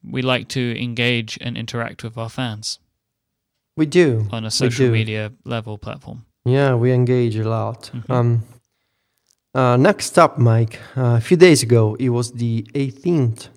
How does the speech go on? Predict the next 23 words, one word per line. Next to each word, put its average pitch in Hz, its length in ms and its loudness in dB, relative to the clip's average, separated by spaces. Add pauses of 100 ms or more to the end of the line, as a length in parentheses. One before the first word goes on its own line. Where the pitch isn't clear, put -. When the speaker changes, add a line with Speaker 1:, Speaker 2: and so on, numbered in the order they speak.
(240)
Speaker 2:
anniversary 127 760 0
of 113 160 -2
the 120 80 0
Nintendo 117 400 -2
sixty-four. 123 840 -6 (680)
Um, 113 500 0 (960)
and 151 100 6
there 131 60 2
was 135 100 4
an 127 100 6
article 180 280 2
on 107 100 2
Polygon, 107 600 -4 (140)
um, 92 360 -10
about 127 240 -2
the 135 80 -2
best 139 340 -6
way 147 140 0
to 147 120 -6
celebrate, 117 680 -2 (420)
uh, 107 260 -4
this, 113 380 -8 (220)
uh, - 300 -10